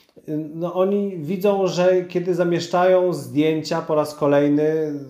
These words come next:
głodujących ludzi, to ludzie już są tak przyzwyczajeni do, do takich obrazów, że scrollują dalej.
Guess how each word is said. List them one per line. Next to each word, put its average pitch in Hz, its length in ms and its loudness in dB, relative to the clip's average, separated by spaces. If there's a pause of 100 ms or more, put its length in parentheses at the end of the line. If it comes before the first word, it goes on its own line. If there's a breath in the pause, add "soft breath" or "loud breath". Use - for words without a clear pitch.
głodujących 151 760 -2
ludzi, 147 600 -2 (540 loud breath)
to 170 240 2
ludzie 175 280 0
już 170 120 0
są 170 200 -4
tak 190 220 -4
przyzwyczajeni 151 840 -2
do, 113 280 -4
do 120 100 -6
takich 127 280 -6
obrazów, 135 420 -2
że 143 100 -2
scrollują 156 680 0
dalej. 107 300 -2